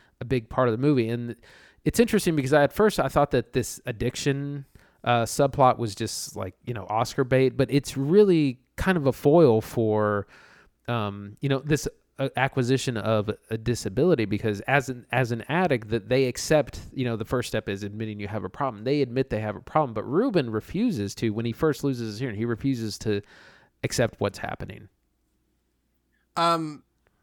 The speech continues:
Speaker 2: so I think <laughs> you, you pretty much got the, you pretty much got the bones down. Um,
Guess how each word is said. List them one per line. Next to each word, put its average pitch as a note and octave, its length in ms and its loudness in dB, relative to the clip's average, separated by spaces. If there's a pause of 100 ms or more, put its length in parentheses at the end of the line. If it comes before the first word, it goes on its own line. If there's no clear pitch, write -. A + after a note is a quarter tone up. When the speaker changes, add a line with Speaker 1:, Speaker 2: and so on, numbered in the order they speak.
Speaker 2:
so - 200 0
I G3+ 80 2
think B3 520 -8 (120)
<laughs> - 420 -10 (420)
you, D#3+ 100 -12
you D#3 180 -12
pretty F#3 200 0
much C#3+ 200 -6
got B2+ 200 -6
the, A#2 140 -12
you B2 120 -10
pretty C#3+ 180 -10
much B2+ 140 -10
got - 160 -12
the A2+ 80 -16
bones A2+ 340 -12
down. G#2+ 380 -16
Um, A#2+ 200 -10